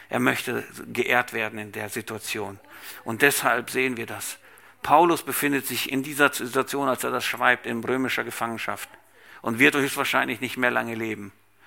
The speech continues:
Und er weiß das. Und er sagt, „Ich bin zufrieden. Ich habe gelernt, zufrieden zu sein.“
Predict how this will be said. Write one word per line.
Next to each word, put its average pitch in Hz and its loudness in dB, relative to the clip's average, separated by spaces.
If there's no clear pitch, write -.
Und 120 -4
er 123 0
weiß 127 2
das. - -10
Und 107 -6
er 113 -2
sagt, 113 -2
„Ich 117 -8
bin 120 -8
zufrieden. 110 -8
Ich - 0
habe 131 -2
gelernt, 131 2
zufrieden 123 -4
zu 110 -6
sein.“ 107 -8